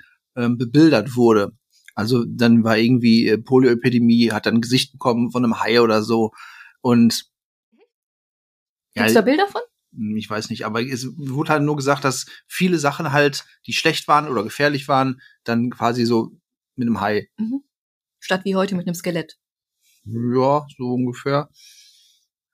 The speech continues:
Speaker 1: Und damals waren die Menschen auch noch ein bisschen leichter zu, ähm,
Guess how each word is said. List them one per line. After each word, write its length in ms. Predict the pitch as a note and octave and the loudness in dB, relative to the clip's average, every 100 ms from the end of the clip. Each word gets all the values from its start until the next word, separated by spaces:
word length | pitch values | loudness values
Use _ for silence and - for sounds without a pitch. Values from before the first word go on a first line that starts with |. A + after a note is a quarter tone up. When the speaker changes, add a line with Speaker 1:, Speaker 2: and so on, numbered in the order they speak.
| _ | _
Speaker 1:
Und 300 | C3+ C3 B2 | 0 0 0
damals 300 | A#2+ B2 B2 | 0 0 0
waren 120 | A#2 | 2
die 60 | A2+ | 2
Menschen 320 | B2 A#2+ A2+ | 0 0 -2
auch 40 | |
noch 120 | A#2 A2 | -2 -4
ein 80 | |
bisschen 240 | A2+ - A2 | -4 -2 0
leichter 400 | G2+ A2+ A2 G2 | -2 -4 -6 -8
zu, 440 | - A2+ G#2+ G#2+ G#2+ | -10 -6 -4 -4 -4
ähm, 420 | G2+ G2+ G2+ | -6 -6 -8